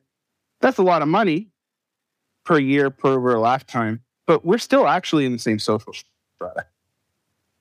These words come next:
I don't have any access to the, I didn't have any access to the actual rich until I was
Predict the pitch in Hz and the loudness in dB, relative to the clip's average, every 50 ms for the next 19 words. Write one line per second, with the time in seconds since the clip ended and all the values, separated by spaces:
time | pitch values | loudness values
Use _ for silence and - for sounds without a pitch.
0 | _ _ _ _ _ _ _ _ _ _ _ _ _ _ _ _ _ _ _ _ | _ _ _ _ _ _ _ _ _ _ _ _ _ _ _ _ _ _ _ _
1 | _ _ _ _ _ _ _ _ - 143 180 196 175 156 135 135 127 131 156 175 | _ _ _ _ _ _ _ _ 0 2 2 2 2 0 0 0 0 2 2 0
2 | 175 - - 113 - - 117 107 117 120 - - 147 175 196 175 165 156 139 131 | 0 -2 -6 -8 -6 -4 -2 0 0 0 0 0 0 2 2 0 0 -2 0 0
3 | 127 135 147 151 _ 143 120 _ - 113 127 127 - - - 131 110 110 107 104 | 0 0 0 0 _ -8 -8 _ -2 0 2 2 0 0 -2 -4 -2 -2 -4 -4
4 | - 110 107 104 107 110 110 107 104 104 101 98 92 | -4 -6 -4 -2 0 0 0 0 -2 -6 -8 -12 -14